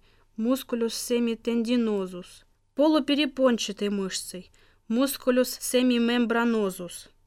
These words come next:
Обе эти мышцы начинаются от седалищного бугра,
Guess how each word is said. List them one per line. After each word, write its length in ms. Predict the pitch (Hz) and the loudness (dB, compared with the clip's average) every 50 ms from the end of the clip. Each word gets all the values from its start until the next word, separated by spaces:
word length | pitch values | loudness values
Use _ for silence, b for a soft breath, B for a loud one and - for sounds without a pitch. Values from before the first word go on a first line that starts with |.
| _ _ _ _ _ _ _ _ - - | _ _ _ _ _ _ _ _ -6 0
Обе 340 | 269 277 285 233 269 269 262 | 2 4 4 4 4 2 2
эти 160 | 247 - 262 | 2 2 2
мышцы 440 | 247 247 269 320 320 311 - - 233 | 2 4 4 2 0 0 -4 -6 -4
начинаются 760 | 220 214 - - 240 233 240 254 269 277 277 269 - - 220 | -4 -4 -4 -4 -2 -2 0 0 2 0 0 0 -2 -4 -6
от 60 | 208 | -6
седалищного 720 | - - 214 208 233 247 254 233 233 - - 240 233 233 233 | -6 -6 -4 -2 0 0 0 -2 -4 -6 -4 -4 -4 -4 -2
бугра, 520 | 220 226 233 220 226 214 202 185 175 180 | -2 -2 0 0 0 0 0 -2 -4 -8